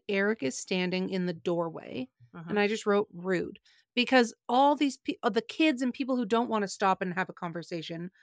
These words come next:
Speaker 1: are trying to push past.
Speaker 2: Yeah.
Speaker 1: And then the people who are trying to have a conversation are like, "Oh, whoa, whoa, whoa." Like, trying to
Speaker 2: Yeah.
Speaker 1: get out of the way.
Speaker 2: It's like, yeah, like, get out of the doorway.
Speaker 1: Yeah, like
Speaker 2: Get your receiving line out on the lawn.
Speaker 1: This is what I think.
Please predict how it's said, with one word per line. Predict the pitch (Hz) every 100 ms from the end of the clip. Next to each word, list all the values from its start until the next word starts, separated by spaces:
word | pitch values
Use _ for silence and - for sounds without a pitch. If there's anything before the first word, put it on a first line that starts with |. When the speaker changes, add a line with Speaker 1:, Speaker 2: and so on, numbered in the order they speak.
| _ _
Speaker 1:
are | - 202
trying | 233 190
to | -
push | - 220 -
past. | - 233 165 160 - -
Speaker 2:
Yeah. | 165 143 -
Speaker 1:
And | 220 220
then | 214
the |
people | 202 247 226
who | 220 -
are | 208 240
trying | - 220
to |
have | 202 196
a | 196
conversation | 190 180 190 202 175 190
are | 190 185
like, | -
"Oh, | 285 349
whoa, | - 330 240
whoa, | 185 277 - -
whoa." | 294 - -
Like, | 214 190 _ _ _ -
trying | 254
to | 240
Speaker 2:
Yeah. |
Speaker 1:
get | 233
out | 220 196
of |
the | 185
way. | 214 226 180
Speaker 2:
It's | 196 190 180
like, | 165 -
yeah, | 196 196 139
like, | 160
get | 196 226
out | 226
of | 165
the |
doorway. | 143 175 226 143 - - _
Speaker 1:
Yeah, | 262 330 269
like | 208 208 -
Speaker 2:
Get | 196 208
your | 233
receiving | 208 - 233 220 214
line | 196 180
out | 190 185
on | 175
the | 151
lawn. | 160 185 113 -
Speaker 1:
This | 285 285
is | 254
what | 202 196
I | 185
think. | - - -